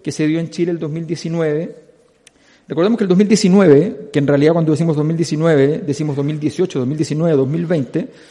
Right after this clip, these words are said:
son los tres años más intensos de un ciclo de protesta muy grande a nivel mundial. Casi setenta países, eh, estallan en protestas importantes en tres, en esos tres años. El primero importante, famoso,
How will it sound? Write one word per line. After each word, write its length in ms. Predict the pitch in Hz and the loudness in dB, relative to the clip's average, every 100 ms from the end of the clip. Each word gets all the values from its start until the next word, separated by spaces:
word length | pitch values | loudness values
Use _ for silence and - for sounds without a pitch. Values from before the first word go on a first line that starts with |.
| - - _ | -20 -20 _
son 280 | - 180 196 | -4 -2 0
los 200 | 196 - | -2 2
tres 260 | 214 214 | 0 2
años 320 | 214 214 220 214 | 0 0 0 0
más 180 | 196 208 | 0 2
intensos 720 | 196 - 208 208 208 208 156 | 2 4 4 4 2 0 2
de 60 | |
un 100 | 175 | 2
ciclo 320 | 180 214 214 202 | 2 0 4 6
de 80 | |
protesta 420 | 190 170 190 175 180 | 6 2 2 2 2
muy 200 | 185 190 | 2 2
grande 180 | 202 | 2
a 40 | 190 | 2
nivel 180 | 175 185 | 0 0
mundial. 540 | 175 170 190 135 - | -2 0 0 0 -2
Casi 180 | - 165 | -4 -2
setenta 420 | 160 151 196 202 165 | 0 0 0 0 0
países, 540 | 160 185 - 165 - - _ _ _ _ _ _ _ - | 0 -2 -6 -8 -10 -20 _ _ _ _ _ _ _ 0
eh, 400 | 143 135 131 123 123 120 - - _ _ _ | 4 4 2 0 -4 -6 -10 -16 _ _ _
estallan 800 | 151 - - 214 143 139 160 202 - | -8 -4 2 4 4 2 -2 -6 -6
en 120 | 151 | -4
protestas 480 | - 156 175 180 160 | 0 0 0 0 -2
importantes 960 | 165 143 131 185 190 185 196 196 - - | 0 0 2 2 2 0 -2 -2 -10 -8
en 240 | 160 156 151 | -6 -6 -4
tres, 280 | 151 170 175 | 0 0 0
en 80 | 170 | -6
esos 160 | 165 - _ - | -8 -12 _ -4
tres 160 | 180 | 0
años. 220 | 175 135 127 | 0 -2 -4
El 100 | 156 | -8
primero 240 | 151 156 190 | -6 -2 -2
importante, 560 | 190 175 180 175 185 | -4 -4 -2 -2 -4
famoso, 460 | 160 160 170 185 | -4 -4 -4 -4